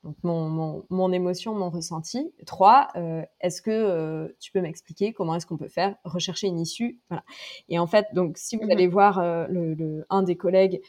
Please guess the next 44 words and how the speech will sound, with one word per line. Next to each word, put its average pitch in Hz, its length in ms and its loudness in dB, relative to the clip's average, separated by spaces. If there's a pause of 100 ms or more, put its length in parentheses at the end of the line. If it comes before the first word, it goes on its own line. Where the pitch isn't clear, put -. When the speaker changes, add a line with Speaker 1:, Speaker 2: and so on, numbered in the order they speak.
(340)
Speaker 1:
heu, 170 260 2
en 190 80 -2
général, 185 260 2
c'est 196 160 -2
mieux 185 140 0
de 185 100 0
voir 180 280 2
un 190 300 4
à 202 60 0
un 208 180 4
plutôt - 240 -8
que 170 120 -4
tout, 165 200 -8 (160)
tout 220 120 0
le 214 60 2
monde 202 140 0
en 180 40 0
même 175 220 -2
temps. 185 200 -4 (800)
Heu, 196 140 6
et 185 80 6
que 165 60 -6
vous 190 80 0 (100)
dites : - 100 -10
Écoute, 202 320 0
heu, 170 280 4 (880)
quand 240 200 4
je 214 160 2
pars 214 460 4
à 180 80 0
dix-sept 180 380 -2
heures 190 160 0
trente 208 420 -4 (180)
tous - 140 -6
les 202 120 4
jours, 247 400 -2 (640)
je 180 200 -2
sens 220 360 0
des 196 100 4
regards, 190 420 2
heu, 160 100 0
pesants 185 360 -2
sur 175 220 -8
moi. 247 300 2